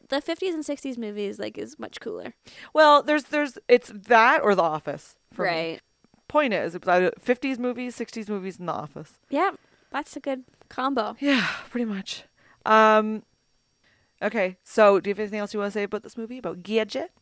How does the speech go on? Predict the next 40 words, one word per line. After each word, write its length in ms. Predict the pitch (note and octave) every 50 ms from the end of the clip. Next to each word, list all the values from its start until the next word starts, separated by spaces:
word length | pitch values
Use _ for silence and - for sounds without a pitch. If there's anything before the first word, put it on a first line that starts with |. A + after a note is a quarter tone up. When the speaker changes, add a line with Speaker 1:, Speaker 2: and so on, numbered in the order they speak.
| _ _ _ _ _ _ _ _ _ _ _ _ _ -
Speaker 1:
No, 320 | G4 C5+ D#5 C5+ E4+ A#3 - -
I 80 | D#4 F#4+
mean, 260 | A#4 A#4+ A#4+ G#4 - _
the 140 | - G4+ A4+
thing 160 | G#4+ C5 C#5 C#5+ C#5 D#4 C4
is, 140 | B3+ C4 C#4+
it's, 180 | C#4+ - - - _ _
it's 220 | - D4 D4+ - D#4
hard 340 | C4+ C4+ C4 C#4 D4 D4 -
to, 520 | - - F4 D#4+ D#4+ D#4+ D#4+ D#4+ D#4+ D4+ -
um, 540 | - C4 B3+ A#3+ A#3 A3+ G#3+ G#3 G3 A3 A3 _ _ _ _ _ - - - _ _ _ _ _ _ -
it's 160 | - E4+ -
hard 200 | F4 F4+ F#4 E4+
to 60 | A4+ A#4 A4+
remo-, 180 | F4+ D4+ C#4+ - -
review 580 | A#3+ B3 C4 B3+ B3 A3+ G#3+ G#3 A3 A#3+ B3+ B3
a 60 | A#3
movie 240 | A3 G3+ G3+ A3 G#3+
from 160 | - A3 G#3+
the 80 | G3+
fifties 500 | G#3+ - - F#3+ G3+ - - A3+ A3 A3
because 300 | - A3+ A3+ - A3 G3+
it, 100 | G#3 - - -
it's 140 | A3+ -
hard 200 | A3 A3 G3+ G3+
to 120 | - A#3+ A3
relate 640 | A3 G#3+ F#3+ F#3 G#2 F#3 F#3+ F#3+ G3+ A#3+ - - -
to 200 | - D4+ D4+ D#4
it, 300 | D#4+ E4 E4+ F4 - - _ _ _ _ _ _ _ _ _ _ _
but 340 | - A#3 C4 C4 B3+ B3 - _ _ -
I 100 | A#3+ B3+
really 340 | C4 B3+ C#4+ D4 D4+ D4+ D4+
enjoyed 680 | D#4 C#4 A#3+ G#3+ - - - A#3 A3 A3 A#3+ B3 B3+
the 140 | A#3+ B3 A3+
experience, 1000 | G#3 - - - - - _ - G#3+ G3+ G3+ G#3 G#3+ A#3+ C#4 D#4+ F4 F#4 F4 -
so 380 | - - - - A#3+ A#3 A3+ G#3+
I 140 | - A3+
hope 260 | A#3+ B3+ C4+ D4 D4 -
that, 180 | - E4+ -
like, 380 | A#3 A3+ G#3+ G3 F#3 - -